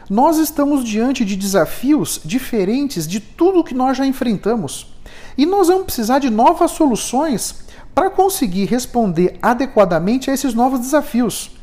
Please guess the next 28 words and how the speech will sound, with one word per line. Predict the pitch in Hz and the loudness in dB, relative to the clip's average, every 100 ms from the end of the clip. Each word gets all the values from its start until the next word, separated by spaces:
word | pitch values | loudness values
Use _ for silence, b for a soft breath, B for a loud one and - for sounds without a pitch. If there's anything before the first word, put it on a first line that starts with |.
| - B B B | -18 B B B
Agora, | 285 311 233 185 156 - - | -2 2 6 6 6 2 -4
nesse | 196 277 403 - | 0 2 2 2
cenário, | - 185 170 254 269 151 90 - - - B B B - | 0 0 2 0 2 0 -4 -10 -18 -18 B B B -2
o | 208 | 2
meu | 233 311 | 4 2
ponto | 302 240 294 294 214 | 2 2 2 2 4
é: | 160 135 | 4 4
não | 208 339 | 0 0
faz | 370 392 359 | 2 2 2
nenhum | 330 349 403 | 2 -2 -2
sentido | - 240 208 311 320 | -2 -2 -2 -2 0
você | 254 277 - 277 302 254 | 0 -2 0 0 0 0
exigir | 240 233 202 277 | 0 0 0 -2
experiência | - 262 214 226 262 - | -2 -2 -2 -2 -4 -4
prévia | 277 - 208 277 247 175 113 - B B B | -4 0 2 2 0 0 -2 -2 B B B
quando | 285 320 | -2 0
você | 311 | 0
for | 330 | 0
contratar | 320 302 277 277 | -2 0 0 2
alguém. | 302 208 247 277 - - B B B B B | 2 2 -2 -4 -8 -16 B B B B B
Porque | 359 359 | 0 2
você | 320 349 330 | 2 2 2
vai | 311 339 339 | 2 2 4
exigir | 294 269 269 | 2 2 0
experiência | 320 - 294 240 285 294 240 | 0 0 0 2 0 0 -2
prévia | - 285 339 302 339 311 | 0 4 4 4 0 0
no | 240 349 | 2 2
quê? | - 226 190 | 0 0 0